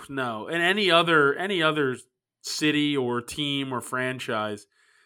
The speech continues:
this is, there, there'd be some upset people very quickly. Super Bowl hangover, you know,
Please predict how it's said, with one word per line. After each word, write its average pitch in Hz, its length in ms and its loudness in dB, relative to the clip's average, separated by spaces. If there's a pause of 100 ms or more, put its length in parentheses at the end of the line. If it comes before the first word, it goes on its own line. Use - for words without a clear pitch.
(120)
this 156 220 -6
is, 139 320 -8
there, 196 480 -2
there'd 208 360 -2
be 208 120 -6
some 175 200 -8
upset 156 460 2
people 127 320 -4
very 123 300 2
quickly. 113 540 -2 (260)
Super 320 280 6
Bowl 294 220 -2
hangover, 190 680 4 (240)
you 190 100 0
know, 139 280 2